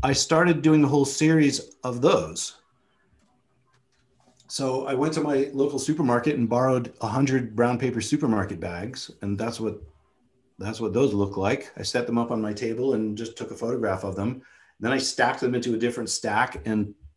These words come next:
took another photo. And then I started, in Photoshop, started stacking those photographs and slowly built and kept track of the quantity. Whoops. Slowly built an image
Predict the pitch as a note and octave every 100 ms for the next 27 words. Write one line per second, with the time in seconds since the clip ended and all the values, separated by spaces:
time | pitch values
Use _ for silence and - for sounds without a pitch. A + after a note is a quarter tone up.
0 | _ - G#2+ G#2+ B2+ D#3+ - G#2+ G#2+ B2+
1 | - - _ _ _ _ _ G#2+ B2+ D3+
2 | C#3 C3+ B2 - - - - _ _ _
3 | _ _ _ _ _ _ A2+ A2 G#2+ D3
4 | E3 - G#2+ A2 - A#2 A#2 - - C3
5 | C3+ C#3 A#2+ A2+ G#2+ G#2 - E3 F#3+ G#2+
6 | F2+ F2 F#2+ - - A2 A2 G#2 - A#2
7 | C#3 C3+ G2+ A2+ A#2 - - A2+ G#2 G#2
8 | - - C3+ - B2 A#2 A#2+ - A2 G2+
9 | G2 - - - - - - G2+ C3 D3+
10 | A2 G2 A2 - _ _ - - - C#3+
11 | - - - _ _ _ _ _ _ _
12 | _ - - B2+ C3+ C#3+ C#3 C3 - G#2
13 | A#2 B2 - - A2+ A#2 A2 A2 A2